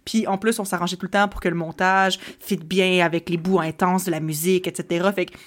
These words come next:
quand t'allais au concert, c'était vraiment le fun, parce que tu voyais comme l'extrait du film en même temps d'écouter la musique jouer, ça fitait bien. Puis honnêtement, c'était vraiment le fun. Puis je me souviens plus si c'était en secondaire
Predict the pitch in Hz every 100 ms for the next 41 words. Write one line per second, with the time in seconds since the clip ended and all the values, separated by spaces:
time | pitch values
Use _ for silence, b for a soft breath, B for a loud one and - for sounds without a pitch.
0 | B - 226 233 254 208 190 220 202 190
1 | 196 175 262 392 220 202 190 - 175 190
2 | 190 220 226 190 185 185 190 190 - 233
3 | 262 180 196 185 - 196 185 180 180 165
4 | 165 185 220 226 170 - 214 151 180 208
5 | 202 - - - 190 196 226 190 190 180
6 | 175 175 - - B B B - 320 370
7 | B B B 240 240 269 381 381 - 233
8 | 220 202 175 170